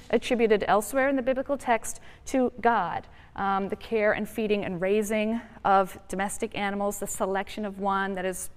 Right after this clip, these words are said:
deemed perfect, control over its life and death, and so on. And these are all spoken of in terms that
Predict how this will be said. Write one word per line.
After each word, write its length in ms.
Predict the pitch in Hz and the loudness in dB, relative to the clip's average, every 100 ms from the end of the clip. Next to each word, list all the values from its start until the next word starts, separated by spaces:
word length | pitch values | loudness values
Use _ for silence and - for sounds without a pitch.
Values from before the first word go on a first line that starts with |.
| - | -8
deemed 300 | - 202 196 - | -2 0 0 0
perfect, 520 | 202 202 220 196 - - - | 0 2 0 0 -2 -20 -18
control 440 | - 226 - 196 196 | -8 -6 2 4 6
over 280 | 202 185 190 | 4 0 -4
its 180 | - | -2
life 400 | 185 185 196 - - - - | -4 -2 -2 -4 -16 -20 -10
and 160 | 196 190 | -6 0
death, 400 | 185 190 196 - | 2 2 0 -8
and 100 | - | -8
so 240 | 196 - 220 | -4 0 2
on. 160 | 190 - - | 2 -2 -10
And 120 | 214 | -4
these 160 | 247 277 | 0 0
are 100 | 254 | 0
all 220 | - 247 - - - - - | 4 4 4 0 -8 -12 -14
spoken 400 | - - 285 - | -6 6 6 8
of 140 | 254 214 | 4 4
in 100 | 226 | 2
terms 340 | - 294 240 | 2 2 2
that 140 | 226 | 0